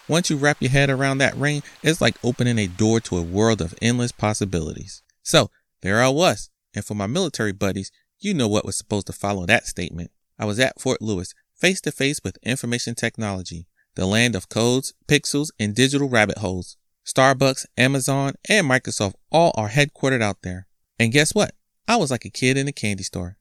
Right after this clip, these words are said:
totally hooked from the get-go. Fast forward to today, and I'm still riding that cyber wave, diving into the tech world headfirst and chasing those digital dreams like they're going out of style. Imagine this scenario. I started with boots on the ground, conquering the physical battlefield like a pro.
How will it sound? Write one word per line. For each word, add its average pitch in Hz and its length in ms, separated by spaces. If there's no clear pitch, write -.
totally 165 380
hooked 139 300
from 131 180
the 139 80
get-go. 85 500
Fast 110 340
forward 117 240
to 123 120
today, 127 380
and 127 100
I'm 135 100
still 220 260
riding 131 300
that 113 120
cyber 127 360
wave, 101 300
diving 143 360
into 135 240
the 104 100
tech 139 300
world 123 220
headfirst 143 540
and - 140
chasing 147 300
those 113 160
digital 156 400
dreams 135 400
like 101 120
they're 90 120
going 113 280
out 110 120
of 113 80
style. 90 400
Imagine 170 380
this 123 140
scenario. 95 560
I - 80
started 165 300
with 131 180
boots 147 280
on 175 100
the 170 80
ground, 120 400
conquering 160 380
the 117 80
physical 165 380
battlefield 131 720
like 120 200
a - 20
pro. 87 340